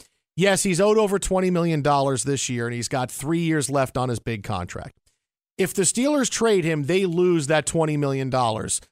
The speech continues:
to be able to pay. So that's a big chunk of change to come off. But what did they do this year when Le'Veon Bell wanted a long-term deal or he was sitting out? They let him sit out the entire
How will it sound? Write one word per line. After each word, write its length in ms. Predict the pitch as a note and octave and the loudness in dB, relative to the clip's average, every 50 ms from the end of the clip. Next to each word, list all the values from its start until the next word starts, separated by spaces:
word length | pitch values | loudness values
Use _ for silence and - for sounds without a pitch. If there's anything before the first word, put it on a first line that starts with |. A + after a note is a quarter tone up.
| _ _ _ - A2 - | _ _ _ -16 -6 -2
to 80 | D3 D#3+ | 0 0
be 160 | D3 D3+ D3+ | 2 2 2
able 180 | D3 D3 C3+ C3+ | 2 2 2 0
to 80 | C3+ | -2
pay. 240 | A#2+ - D3 G#2+ F#2+ | -2 -2 -4 -4 -2
So 140 | - - D3+ | -2 -2 0
that's 180 | F#3+ G#3 - | 0 0 0
a 40 | G#3 | -2
big 340 | D3+ A2+ - F#3+ G3 F3 D3 | -2 0 2 2 2 2 0
chunk 260 | - - F3+ E3 - | 0 -2 -2 0 -2
of 80 | D#3 - | -4 -4
change 320 | - - C#3+ C#3 C3 A2 | -2 -2 -2 -2 -2 -4
to 80 | - B2+ | -4 -4
come 240 | - - C3 A#2 G#2+ | -2 -2 -2 0 -2
off. 240 | F2+ C2+ - - - _ _ _ _ _ _ _ _ _ _ _ _ _ | -2 -4 -6 -10 -16 _ _ _ _ _ _ _ _ _ _ _ _ _
But 240 | G3+ F#3+ D3 G2+ - _ _ _ _ - | 2 2 2 0 -4 _ _ _ _ -4
what 180 | B2+ E3 A3 | 0 0 2
did 120 | C4+ D4 A3+ | 2 0 0
they 120 | C#4+ C4+ | 0 0
do 220 | G#3 G3+ A#3 A3+ | 0 0 0 0
this 260 | F#3+ G3 F3 C#3 - - | 0 0 0 0 0 -2
year 220 | C3 A2 F2 - | -2 -2 -4 -4
when 160 | - D3 D#3+ D3+ | -2 -2 0 2
Le'Veon 540 | D#3+ F3+ F#3+ E3+ G3 F#3 F3+ F3 E3+ D#3+ | 2 2 2 2 2 0 0 0 0 0
Bell 200 | D3 E3 E3 E3 | 0 2 2 2
wanted 240 | D#3+ D#3+ D#3+ D#3+ D#3 | 2 2 0 0 0
a 60 | D3 | 0
long-term 540 | C#3+ C#3+ D3 D3+ D#3 D#3 D3 - - E3 D3 | 0 0 2 2 2 0 0 -2 -2 -2 -2
deal 200 | C3 D3 D3+ D3 | -2 -2 -2 -2
or 40 | C3+ | -2
he 120 | B2 C#3+ | -2 -2
was 160 | C#3+ C3 B2 - | -2 -2 -2 -2
sitting 280 | - C3 B2 A#2 A2 | -2 -2 -4 -4 -4
out? 180 | G#2 F#2+ - - _ _ _ _ _ _ _ _ | -4 -6 -6 -8 _ _ _ _ _ _ _ _
They 220 | - A#2+ D#3+ E3+ E3+ | -4 -2 0 0 0
let 240 | D#3+ E3+ F3 F3 | 0 0 0 0
him 160 | E3 G3+ G#3+ G3+ | 0 0 -2 -2
sit 260 | - - B3 A#3 G3 | -2 0 0 2 2
out 280 | D3 C3 C3 B2+ - - _ _ _ _ - | 2 2 0 -2 -4 -8 _ _ _ _ -6
the 220 | A#2 D#3+ F3 F#3 | -4 -2 0 0
entire 720 | G3 G3 F3+ - - D3 B2+ A#2+ A#2 A#2 A2+ A2 A2+ A2+ | 0 -2 -4 -4 -4 -2 0 0 0 0 -2 -2 -4 -6